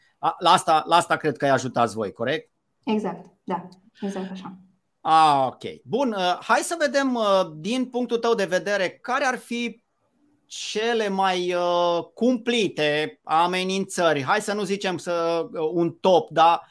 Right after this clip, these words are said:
Speaker 1: uh, cele care îți vin în minte ca fiind cele mai, uh, mai, uh, nasoale în anul ăsta.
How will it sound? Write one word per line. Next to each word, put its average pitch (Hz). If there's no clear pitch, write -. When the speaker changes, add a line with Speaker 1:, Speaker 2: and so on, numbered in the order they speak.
Speaker 1:
uh, 175
cele 220
care 202
îți 165
vin 202
în 185
minte 185
ca 170
fiind 175
cele 165
mai, 151
uh, 139
mai, 139
uh, 127
nasoale 143
în 147
anul 135
ăsta. 95